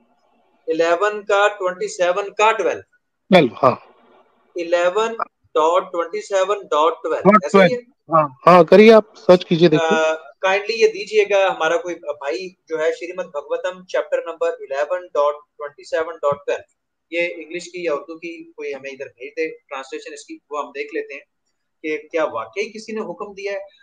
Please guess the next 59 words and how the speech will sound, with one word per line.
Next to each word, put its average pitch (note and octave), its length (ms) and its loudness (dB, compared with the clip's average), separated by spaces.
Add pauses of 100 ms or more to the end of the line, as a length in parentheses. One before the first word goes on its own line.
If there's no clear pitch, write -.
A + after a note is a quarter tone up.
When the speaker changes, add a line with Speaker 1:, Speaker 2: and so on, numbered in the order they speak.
Speaker 1:
अच्छा, F3+ 160 -8
ये F#3+ 140 -6
हुक्म F3 220 -4
बिलफर्ज G#3+ 480 -8
हम F3+ 120 -10
मान E3 220 -4
लेते F3 220 -8
हैं E3+ 100 -8
कि F3 120 -12 (320)
ये D#3 300 -6
श्रीमद् E3+ 260 -12
भागवतम D#3 440 -12
में E3 140 -6
आ C3+ 120 0
गया, B2+ 180 -12 (720)
तो G3 80 -8
ये, G3+ 300 -4
इससे A3+ 180 -6
पहले A3 240 0
तो B3+ 100 -8
फिर A#3 120 -10
ये A#3 140 -4
इबादत F#3+ 300 0
नहीं A3+ 100 -8
ना C4 80 -4
होती D#3+ 220 -6
होती। D3 160 -10 (680)
पहले G#3 180 0
ईश्वर G3+ 260 -2
को G#3+ 120 -4
नहीं A3+ 120 -4
पता G#3+ 240 -6
था, G3+ 140 -8
परमात्मा F3+ 520 -4
को, F#3 160 -8
कि F#3+ 120 -6
इस F#3 160 -12
तरीके F3+ 280 -12
से F#3 100 -10
मेरी E3+ 160 -8
इबादत D3 360 -6
करें, D3 140 -6 (360)
बाद F3+ 180 4
में F#3 80 -10
उसने F3+ 180 -10
हुक्म D3 220 -14
दिया F3 140 -2
कि F3+ 100 -8
अब E3 80 -2
नए D#3+ 180 -6
तरीके E3+ 320 -8
से D#3+ 100 -10
करनी C#3+ 240 -12
शुरू - 180 -20
कर B2+ 120 -16
दें, - 480 -14
ऐसे - 140 -10
ही B3+ 60 -6
हुआ? G#3+ 280 -4